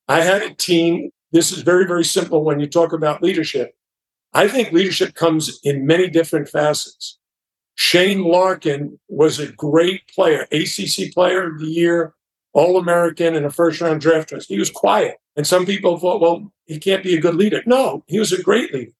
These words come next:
But the way he led was not only from example, but when a guy screwed up or wasn't doing what he was supposed to do, instead of hollering at him, cursing him or something, he'd go over and whisper in his ear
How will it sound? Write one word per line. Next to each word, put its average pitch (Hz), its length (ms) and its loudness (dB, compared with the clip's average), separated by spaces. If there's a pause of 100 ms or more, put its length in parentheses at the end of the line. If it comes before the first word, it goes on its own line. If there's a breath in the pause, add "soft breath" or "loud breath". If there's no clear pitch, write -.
(120)
But 165 260 2
the 151 100 2
way 185 300 2
he 214 200 -4
led 175 460 2
was 151 180 -6
not 175 200 0
only 202 260 0
from 190 200 -2
example, 156 720 -2 (560)
but - 160 2
when 160 140 2
a 147 80 0
guy 175 300 4
screwed 196 460 -2
up 170 280 2
or 143 280 0
wasn't 170 380 -2
doing 175 220 0
what 175 100 -2
he 170 60 0
was 160 120 -4
supposed - 360 -4
to 160 80 -20
do, 185 380 2
instead 160 340 -2
of - 80 -6
hollering 175 580 0
at 170 240 0
him, 147 100 -8
cursing 175 440 -2
him 165 160 2
or - 20 -4
something, 165 340 -8 (220)
he'd 190 140 -4
go 175 160 4
over 180 280 2
and 143 100 -4
whisper 160 340 2
in 160 60 0
his 139 180 -4
ear 160 300 0